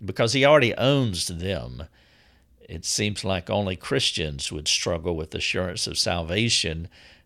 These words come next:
because God has awakened them, but because they are imperfect, they do struggle in some way, as we all do, and some of them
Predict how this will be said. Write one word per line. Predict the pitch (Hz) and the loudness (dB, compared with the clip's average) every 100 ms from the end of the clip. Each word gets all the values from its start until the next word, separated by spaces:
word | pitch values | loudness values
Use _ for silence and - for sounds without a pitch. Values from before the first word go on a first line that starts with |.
| - | -14
because | - - 92 | -10 -2 -2
God | 90 107 107 98 | 0 2 4 2
has | - 123 127 | 2 2 4
awakened | 117 90 95 92 - 87 85 - | 2 2 0 -2 -4 -6 -8 -10
them, | 87 85 71 82 110 - - - - _ - | -6 -4 -4 -4 -6 -10 -14 -20 -20 _ -14
but | 90 95 92 | -8 -2 -2
because | 104 - 117 113 | 0 2 4 4
they | 117 104 | 4 6
are | 98 127 123 | 6 6 6
imperfect, | 107 87 101 78 73 98 - | 2 -2 -4 -6 -4 -4 -2
they | 90 | -4
do | 87 110 | 0 2
struggle | 107 - 117 127 117 | 2 4 4 2 0
in | 90 | -2
some | 87 - 92 85 80 - | -2 -2 -2 -2 -10 -6
way, | 101 104 95 107 175 - - - _ - | 2 4 4 2 -2 -6 -20 -20 _ -2
as | 107 | 0
we | 107 104 | 2 4
all | 104 117 110 | 6 6 4
do, | 95 120 156 113 | 4 4 4 4
and | 104 101 | 0 0
some | - 127 | 0 2
of | 131 85 | 0 -2
them | 80 85 | -6 -6